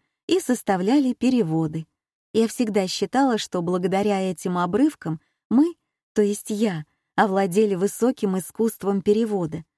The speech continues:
потому что в них не было контекста, не было подсказок. Часто всё, над чем нам доводилось работать, было выкинутым листом текста. Несколько абзацев из немецкой академической статьи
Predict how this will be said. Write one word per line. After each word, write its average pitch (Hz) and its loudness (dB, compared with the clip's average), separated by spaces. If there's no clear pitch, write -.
потому 208 2
что 202 -2
в 185 -4
них 247 2
не 233 2
было 202 0
контекста, 220 -4
не 277 6
было 196 0
подсказок. 196 -4
Часто 285 0
всё, 294 0
над 220 2
чем 214 -2
нам 185 -2
доводилось 190 0
работать, 190 -2
было 247 4
выкинутым 220 2
листом 233 0
текста. - -6
Несколько 202 0
абзацев 196 -2
из 180 0
немецкой 185 0
академической 175 -2
статьи 180 -6